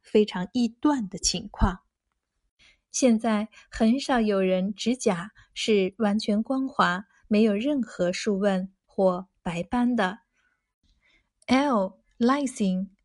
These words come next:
赖氨酸，是另一种可以帮助对抗疱疹家庭的强大武器。当与疱疹病毒做斗争时，每天仅服用五百毫克赖氨酸可能还不够。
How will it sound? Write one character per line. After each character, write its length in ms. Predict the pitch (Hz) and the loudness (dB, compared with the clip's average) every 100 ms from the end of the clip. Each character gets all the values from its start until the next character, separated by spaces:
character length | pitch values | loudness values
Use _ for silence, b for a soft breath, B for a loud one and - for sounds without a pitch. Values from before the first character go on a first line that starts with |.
| b b b | b b b
赖 220 | 269 254 | 0 0
氨 180 | 262 269 | 0 -4
酸， 420 | - 269 254 254 _ B B | -2 0 0 -4 _ B B
是 200 | - 240 | -4 0
另 200 | 226 311 | 0 0
一 160 | 240 196 | 0 0
种 260 | 190 175 - | -2 -4 -6
可 160 | - | -4
以 100 | 202 | -4
帮 320 | 190 220 214 214 | -2 -2 -2 -2
助 220 | 202 180 | -4 -6
对 220 | - 190 | -4 -6
抗 200 | - 190 | -4 -6
疱 220 | - 240 | -4 -4
疹 220 | 196 185 | -4 -6
家 200 | 185 208 | -6 -6
庭 280 | 196 - 180 | -6 -8 -6
的 260 | 190 175 - _ | -4 -4 -6 _
强 360 | - 202 175 | -4 -4 -4
大 180 | 208 226 | -4 -4
武 220 | 185 190 | -4 -10
器。 400 | - - 208 165 _ _ _ _ _ _ _ 220 | -6 -4 -4 -6 _ _ _ _ _ _ _ 0
当 140 | 214 | 0
与 80 | 190 | 0
疱 240 | - 226 | -2 -4
疹 180 | 196 180 | -2 -6
病 180 | 208 190 | -4 -4
毒 140 | 190 | -4
做 160 | 185 190 | -6 -6
斗 240 | 220 233 | -2 -4
争 240 | 214 254 262 | 0 -2 -2
时， 340 | - - - _ B B B | -4 -4 -8 _ B B B
每 260 | - 233 202 | 0 2 2
天 400 | - 269 285 285 B B _ | -2 -2 -2 -4 B B _
仅 240 | 233 208 | 0 0
服 240 | 196 - | 0 -4
用 220 | 208 254 214 220 | -2 0 0 -2
五 120 | 214 - | -8 -4
百 180 | 220 | -4
毫 240 | 202 - 170 | -4 -6 -8
克 380 | - 220 180 - | -6 -2 -2 -2
赖 140 | 233 | -2
氨 200 | 202 202 | 0 -2
酸 380 | 220 - 214 208 b b | -4 -2 -2 -2 b b
可 160 | - | -2
能 160 | 190 196 | 0 0
还 160 | - | -4
不 240 | 196 185 170 | -6 -6 -6
够。 320 | - 233 - | -2 -4 -4